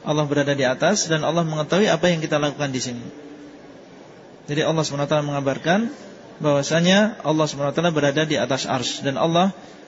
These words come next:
yang lebih tahu tentang dirinya daripada makhluknya. Apa yang dimaksud dengan tawadhu?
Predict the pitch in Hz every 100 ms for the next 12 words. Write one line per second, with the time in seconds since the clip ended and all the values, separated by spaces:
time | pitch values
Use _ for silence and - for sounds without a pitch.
0 | - - 160 156 156 147 147 180 190 156
1 | 151 160 151 170 156 131 127 139 143 180
2 | - - - - - 131 135 113 127 113
3 | 117 - - - - - - - - 147
4 | - 151 147 - - 143 143 147 - -
5 | - - - - - - - - - -
6 | - - - - - - - - - -
7 | 156 175 208 170 156 160 185 156 156 160
8 | 151 147 143 143 139 143